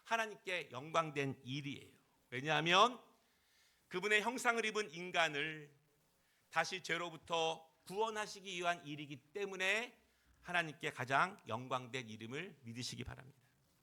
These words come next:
또한 천사들은요, 그리스도의 오심이 이 땅에서 평화라고 말하고 있습니다. 예수 그리스도 통해서 나의 영원한 평화가 회복되고 보장되는 것이기 때문에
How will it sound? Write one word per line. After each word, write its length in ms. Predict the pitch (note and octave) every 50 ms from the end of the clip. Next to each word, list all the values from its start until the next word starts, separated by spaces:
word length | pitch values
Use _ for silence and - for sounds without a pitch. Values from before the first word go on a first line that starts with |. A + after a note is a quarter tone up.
| _ _ _ _ _ _ _ _ _
또한 220 | G3 G3+ G3 G3
천사들은요, 760 | - A#3 A3+ G#3+ G#3+ F#3 G3 F#3 F#3 F3 E3+ F3 F#3 G#3 - - _ _ _ _ _ - - - - - _ _
그리스도의 500 | A3 A3+ B3 B3+ A#3 A#3+ - - A#3+ A3
오심이 440 | G3+ G3+ G3 - - G3+ G3+ G3
이 200 | F3+ C3 E3 - -
땅에서 440 | F#3+ F3+ F3 E3+ D#3 - F3 E3 -
평화라고 600 | - A3 A#3 G#3+ G3+ F#3+ F#3 F3 F3+ F3+ E3+ D3+
말하고 400 | B2+ B2 B2+ C3+ C3 A#2+ C#3 B2+
있습니다. 440 | A#2 - - - D#3+ C#3 - - - - _ _ _ _ _ _ _ _ _ _
예수 380 | D3 D#3+ E3 D#3 - - E3+ D#3+ -
그리스도 380 | F3+ E3+ E3+ E3+ D#3 - F#3
통해서 680 | F3+ - F3+ F3 E3+ D#3+ - - E3+ E3 D#3+ D3+ - - - _ _ _ _ _ _ _ _ _
나의 400 | C#3 C3+ C#3+ D3 D3 C#3+ A#2 A2
영원한 800 | A2+ C3+ E3+ G3 G#3+ G#3+ G#3+ G#3 G3+ G3+ G#3 G3+ G3 F#3 -
평화가 640 | - G#3+ G3 F#3+ F#3 E3+ F3+ F3+ F3 E3+ E3 - -
회복되고 880 | G#3+ G#3 G#3 G3+ G#3 - - - F3+ D#3+ C3+ D#3 D#3+ D#3 D3+ D3+ - - _ _ -
보장되는 640 | C#3 C#3 C#3 D3+ C#3+ C#3+ C#3+ A#2+ B2+ B2 B2 B2+ A#2+
것이기 460 | A#2 A2 - - G#2 A2+ A#2 A#2 -
때문에 480 | - D#3+ D3 C#3 C3 B2+ A#2+ A2+ A#2